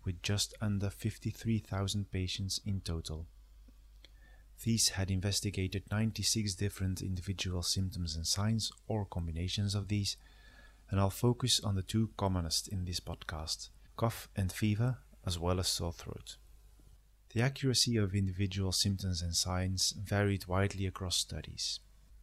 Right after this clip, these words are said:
In all but two studies, the diagnosis of covid nineteen was confirmed by the most accurate laboratory test available. Most studies were done in ambulatory settings,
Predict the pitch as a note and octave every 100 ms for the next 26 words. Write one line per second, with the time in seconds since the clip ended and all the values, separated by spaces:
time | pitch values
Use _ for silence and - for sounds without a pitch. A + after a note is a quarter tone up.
0 | - A#2 G#2 B2 B2+ G#2+ - A#2+ A#2+ -
1 | F2 F2 G#2+ A2+ - A#2 G2+ F#2 F#2+ F#2+
2 | A2+ A2+ G#2 F#2+ - G2 G2 - F#2 F2
3 | - A2 G#2+ F#2+ - F2+ - G2+ G#2 G#2
4 | F2+ F2 F2+ G2 - F#2+ F#2 - F2+ F#2+
5 | E2+ F2+ F2+ - F2 - F2+ - E2+ D#2+
6 | D#2 D2 E2 D#2+ - - - - - -
7 | - - B2 - - - B2+ B2 - A2+
8 | G#2+ G#2 G#2+ - G2+ - G#2 G2+ F#2 F2+
9 | F2+ F2+ - A2 A2 C3 A#2